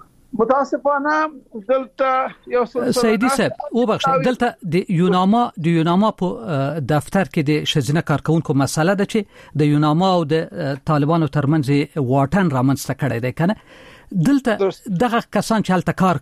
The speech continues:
Speaker 2: کوي، یعنی له دیني ملحوظاتو له مخې، آیا فکر نه کوي چې دغه سی ولار هم ممکنه ده که چیرته څه انتقاد لري چې، اه، حجاب مراعات کړي؟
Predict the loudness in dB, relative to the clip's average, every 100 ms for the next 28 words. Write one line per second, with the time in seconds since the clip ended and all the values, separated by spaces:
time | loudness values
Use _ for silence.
0 | -4 -4 -6 _ _ _ 0 2 2 2
1 | 0 -4 -8 0 2 4 2 0 -2 -2
2 | -2 0 0 0 -2 -8 -12 -20 -20 -20
3 | -4 0 0 0 0 0 2 0 2 0
4 | -2 0 0 2 2 2 2 4 2 0
5 | 0 0 -2 -2 -2 -2 -2 0 0 0
6 | -2 0 0 0 0 0 -2 -4 -8 -20
7 | -8 -4 0 0 2 0 0 0 2 0
8 | -2 -8